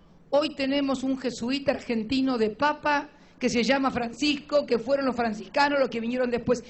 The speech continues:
¿Viste cómo la, cómo la historia, la historia es redonda, el mundo es redondo y en la Argentina es más redondo todavía que en ninguna parte? Ustedes se preguntarán, "¿pero íbamos a tener que esperar tanto para lograr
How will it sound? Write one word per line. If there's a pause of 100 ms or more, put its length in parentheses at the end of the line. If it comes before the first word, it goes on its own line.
(140)
¿Viste
cómo
la, (420)
cómo (180)
la
historia, (380)
la
historia
es
redonda,
el
mundo
es
redondo
y
en
la
Argentina
es
más
redondo
todavía
que
en
ninguna
parte? (1120)
Ustedes
se
preguntarán,
"¿pero
íbamos
a
tener
que
esperar
tanto
para
lograr